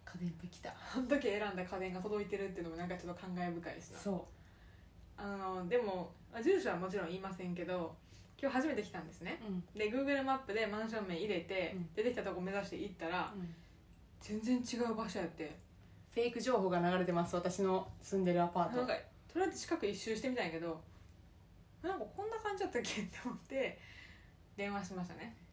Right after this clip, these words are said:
Speaker 1: あの、例えば、グランドキャニオンっていう、例えばアパートの名前がグランドキャニオンやったとしよう。
Speaker 2: うんうん、まあ、しよう。
Speaker 1: <laughs>
Speaker 2: 壮大なとこ行ったな。
Speaker 1: そう。で、でもそれは一丁目の一
Speaker 2: うん。
Speaker 1: の、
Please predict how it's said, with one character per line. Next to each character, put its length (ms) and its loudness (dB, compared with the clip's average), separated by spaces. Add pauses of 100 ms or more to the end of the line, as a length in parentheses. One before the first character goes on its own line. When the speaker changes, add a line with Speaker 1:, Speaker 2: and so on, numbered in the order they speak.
(120)
Speaker 1:
あ 60 -6
の、 180 0
例 300 8
え 20 4
ば、 180 4 (460)
グ 80 0
ラ 160 10
ン 80 8
ド 100 4
キ 120 6
ャ 80 10
ニ 120 6
オ 40 6
ン 80 4
っ 60 -
て 100 -2
い 100 6
う、 180 2 (380)
例 120 12
え 40 12
ば 80 10
ア 40 8
パ 80 12
ー 260 12
ト 80 12
の 60 10
名 40 8
前 200 8
が 120 6
グ 60 2
ラ 160 12
ン 20 6
ド 80 10
キ 120 6
ャ 80 12
ニ 40 12
オ 40 12
ン 40 12
や 100 10
っ 40 2
た 100 2
と 100 0
し 200 2
よ 400 6
う。 40 -4
Speaker 2:
う 100 -2
ん 20 -4
う 20 -4
ん、 60 -2
ま 100 2
あ、 60 -2
し 120 0
よ 80 8
う。 40 12 (100)
Speaker 1:
<laughs> 100 0
Speaker 2:
壮 220 4
大 180 4
な 80 2
と 100 -2
こ 100 -4
行 100 -2
っ 20 -12
た 60 -12
な。 160 -10
Speaker 1:
そ 160 -2
う。 160 2 (260)
で、 400 2 (520)
で 80 2
も 100 2
そ 140 0
れ 60 6
は 260 8
一 180 -2 (100)
丁 220 6
目 140 6
の 340 4 (240)
一 300 2
Speaker 2:
う 60 -2
ん。 20 -2
Speaker 1:
の、 200 -2